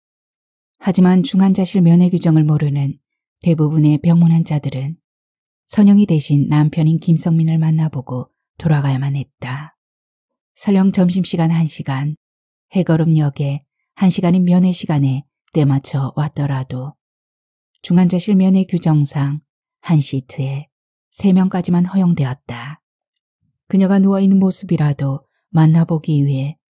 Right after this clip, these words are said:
발을 동동 구르며 안타까워하는 지인들도 많았지만 규정이 그러니 어쩔 수가 없었다.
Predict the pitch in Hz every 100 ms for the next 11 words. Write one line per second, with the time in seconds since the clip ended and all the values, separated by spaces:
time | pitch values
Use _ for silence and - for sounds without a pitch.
0 | _ _ - 151 135 131 - 165 160 170
1 | 165 - 165 147 143 135 165 _ _ _
2 | _ _ 165 151 160 - 165 170 170 175
3 | - 175 165 165 165 165 160 165 - 151
4 | 143 147 165 _ _ _ _ _ _ _
5 | - 156 147 151 165 156 156 160 - 151
6 | - 139 139 - 139 - - 135 143